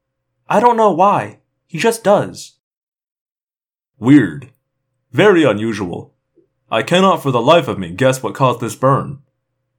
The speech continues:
It's too neat. Too clean. The only good thing is, whatever caused it was so hot, it partially cauterized the tissue.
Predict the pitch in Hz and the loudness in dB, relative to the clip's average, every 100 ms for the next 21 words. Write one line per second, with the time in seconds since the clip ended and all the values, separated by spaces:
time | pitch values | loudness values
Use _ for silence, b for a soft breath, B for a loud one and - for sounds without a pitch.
0 | _ 104 - - 202 175 107 175 156 - | _ -10 -8 -2 0 0 0 0 -2 -8
1 | - _ _ _ _ _ 165 165 127 160 | -20 _ _ _ _ _ -8 -4 -2 0
2 | 123 69 139 _ _ _ _ _ _ _ | -2 -6 -12 _ _ _ _ _ _ _
3 | 135 180 196 135 151 139 131 120 156 90 | 2 2 2 2 0 0 -2 2 0 0
4 | 71 - 117 151 120 101 147 151 139 95 | -6 -6 -2 -2 -2 0 2 2 0 -8
5 | - - 175 - 156 - - 107 - 156 | -6 -2 0 0 0 0 -4 -10 -2 -2
6 | 151 98 - 147 123 101 92 - 170 165 | -2 -6 0 0 2 -2 -4 -4 -4 -4
7 | 165 135 | -6 -12